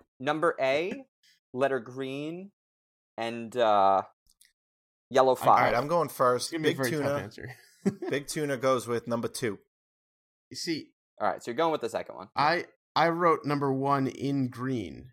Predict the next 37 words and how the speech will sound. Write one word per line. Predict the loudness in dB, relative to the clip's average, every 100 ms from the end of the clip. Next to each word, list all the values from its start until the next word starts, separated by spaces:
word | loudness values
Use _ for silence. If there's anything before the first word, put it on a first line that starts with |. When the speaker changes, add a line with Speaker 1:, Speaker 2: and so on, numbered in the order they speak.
| -14
Speaker 2:
which | -14 -14
you |
can't | -8 -6 -4
really | -6 -6
see | -6 -4
on | -4
Speaker 3:
Oh, | -4 -2
Speaker 2:
this | 0
Speaker 3:
nice. | 0 -2 -2
Speaker 2:
camera | -4 -6
at | -4 -4
all. | -4 -2 -6 -6 -14
<laughs> | -14 -20 _ -20 _ -12
Speaker 3:
Which | -8
you | -8 -2
also | 0 0 -2
can't | -4 -6 -4
see | -6
'cause | -6
Speaker 1:
The | -6
Speaker 3:
it's | -6
a |
fucking | -10 -2 -2 -2 -12 -10
podcast, | 2 2 2 -8 -8 -10 -12
idiot. | -14 -10 -12 _ _ _ -2
Speaker 2:
Well, | -2 -2 -4
I | -2
mean, | 0 0 -2
I'm | -6
showing | -2 -2 -2
Chris | -4 -6 -6 -4
the |
numbers, | -4 -2 -4 -6 -8
stupid. | -8 -6 -6
Speaker 1:
It's | -4
for | 2 2
me, | 2 -6 -6